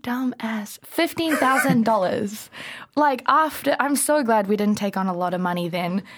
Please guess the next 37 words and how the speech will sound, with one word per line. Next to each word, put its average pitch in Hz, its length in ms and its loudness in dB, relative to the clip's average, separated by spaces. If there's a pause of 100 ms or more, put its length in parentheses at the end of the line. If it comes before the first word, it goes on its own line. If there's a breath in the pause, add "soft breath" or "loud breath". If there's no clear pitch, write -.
(140 loud breath)
because 220 320 0
it 226 120 -2
was, 226 520 -2 (260)
it 226 60 2
was 254 160 2
still, 285 320 0
like, 226 340 0
V 202 200 0
C 196 240 -2
money 180 280 -2
as 165 140 -4
well. 175 380 -2 (100)
And 190 520 0
we 220 220 2
had 190 380 0 (720 soft breath)
literally 277 880 2
no 240 320 2
idea 220 380 0
what 190 160 0
we 196 140 -2
were 185 100 -2
doing. 220 520 -2 (400 loud breath)
Um, 208 340 2
we 240 180 2
learned 226 320 2
really 202 260 0
quickly 180 380 -4
how 180 180 -2
stupid 175 460 -8
that - 160 -4
was. - 480 -10 (260)
Um, 196 280 0
and 196 140 -2
then 190 120 0
Pete 190 260 -4
was 175 180 -4
like, 180 360 -4